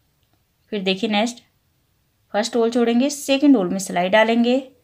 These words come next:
एक फंदा बनाएंगे, फिर इन दोनों को एक साथ बुनेंगे, दो का एक कर लेंगे, लास्ट में एक फंदा उल्टा और एक फंदा सीधा आ जाएगा।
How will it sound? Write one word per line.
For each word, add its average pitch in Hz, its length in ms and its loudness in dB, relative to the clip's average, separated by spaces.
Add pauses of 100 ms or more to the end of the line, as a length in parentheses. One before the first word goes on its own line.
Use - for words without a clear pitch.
(560)
एक 185 220 -6
फंदा 220 280 0
बनाएंगे, 240 520 2 (200)
फिर 233 120 -4
इन 226 180 -2
दोनों 190 280 -2
को 269 180 -4 (220)
एक 196 200 -6
साथ 165 280 -6
बुनेंगे, 170 340 -8
दो 170 240 -4
का 285 220 0 (380)
एक 208 220 -8
कर - 100 -6
लेंगे, - 280 -8 (1000)
लास्ट 185 300 -2
में 214 80 0
एक 190 260 -4
फंदा 214 300 -2 (120)
उल्टा 220 380 2 (1500)
और 247 120 -6
एक 226 200 -6
फंदा 180 380 -2 (260)
सीधा 185 440 -4
आ 156 40 -6
जाएगा। 151 300 -8